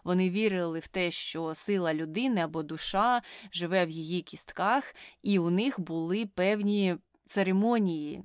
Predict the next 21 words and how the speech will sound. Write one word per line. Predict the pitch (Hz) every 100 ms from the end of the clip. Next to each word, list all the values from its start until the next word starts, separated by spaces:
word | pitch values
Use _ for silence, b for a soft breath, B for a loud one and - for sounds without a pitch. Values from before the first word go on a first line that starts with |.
| -
після | 196 190 - 147
смерті, | - 190 262 277 214 196 180 160
які | 160 202
вони | 180 175
проводили | 170 175 185 190 170 170
особливо | 185 180 190 170 190 208 170
щодо | 165 190 165 160
людей | 160 165 160
високого | 170 180 160 147 151 180
рангу, | 226 285 226 190 B B B -
і | 185 165 - - 180
це | - 190 233
було | 196 160 175 196
відділення | 165 156 185 220 185 160
м'яса | 160 196 165
від | 151 180
кісток. | - 170 - 156 147 - _ b b b _
Тому | 156 170 190 247 262 233 170 - -
вони | 170 165 170 175 196 196
і | 175 175 160
зготували | 156 175 185 180 165 156 156